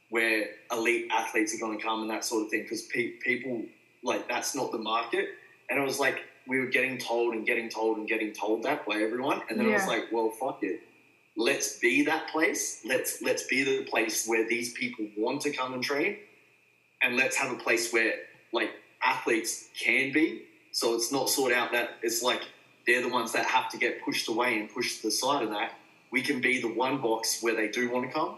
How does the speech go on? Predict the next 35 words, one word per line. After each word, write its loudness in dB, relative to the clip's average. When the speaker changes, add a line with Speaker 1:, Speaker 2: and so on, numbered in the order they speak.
Speaker 2:
Yeah, 2
for -2
sure. 2
'Cause 0
their 2
needs 2
are -4
still -4
important 0
as -2
well. 4
<laughs> 2
Like, 8
Speaker 1:
Massively. 4
Speaker 2:
absolutely. 2
Speaker 1:
Yeah, 2
massively. -2
So, 2
like, 2
we've 4
got, 2
that's 2
a, 4
that's 0
a 2
really 4
good -2
thing -2
'cause -2
both 4
of 0
us 2
used 2
to -2
train 0